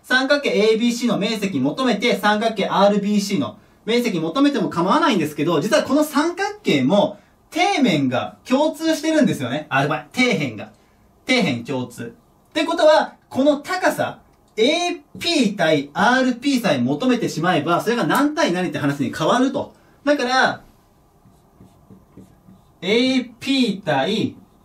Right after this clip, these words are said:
アールピーを求めに行きます。エーピー対アールピ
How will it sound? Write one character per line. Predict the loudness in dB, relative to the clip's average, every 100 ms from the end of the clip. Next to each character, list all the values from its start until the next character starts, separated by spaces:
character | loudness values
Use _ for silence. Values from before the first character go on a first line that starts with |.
| _ _ -20 -20 _ -20 _
ア | 0 2 2
ー | 0
ル | -2
ピ | -2 0 2
ー |
を | 0
求 | -4 0 0
め | 0
に | -2
行 |
き | -8
ま | -12
す。 | -14 -20 _ _ _ _ -2
エ | -2
ー | 2
ピ | 0
ー | -2
対 | -6
ア |
ー | -6
ル | -8
ピ | -8 -10